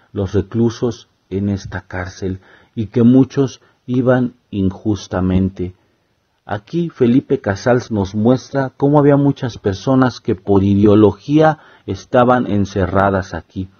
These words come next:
claramente mezclados también con hombres que sí eran malos y que sí eran delincuentes. La película, nuevamente, temática muy fuerte, gráfica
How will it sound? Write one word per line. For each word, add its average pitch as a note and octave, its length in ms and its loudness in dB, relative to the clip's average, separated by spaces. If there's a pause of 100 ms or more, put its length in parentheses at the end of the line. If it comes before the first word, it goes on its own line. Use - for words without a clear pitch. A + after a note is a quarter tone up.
(260)
claramente A2 840 2 (200)
mezclados A#2 840 0 (240)
también A2 600 2 (380)
con G#2+ 420 4 (140)
hombres B2+ 600 4
que F#2+ 200 -6
sí A#2 380 -4 (140)
eran G#2 400 0
malos A#2 520 2
y G2+ 60 -8
que F#2+ 180 -8
sí A2+ 320 -4 (200)
eran A2 520 4
delincuentes. F2 1160 2 (1200)
La A2 180 -2
película, C#3+ 680 4
nuevamente, A#2 760 4 (240)
temática G#2 560 2
muy A2 180 6
fuerte, A#2+ 760 2 (180)
gráfica A2+ 1000 0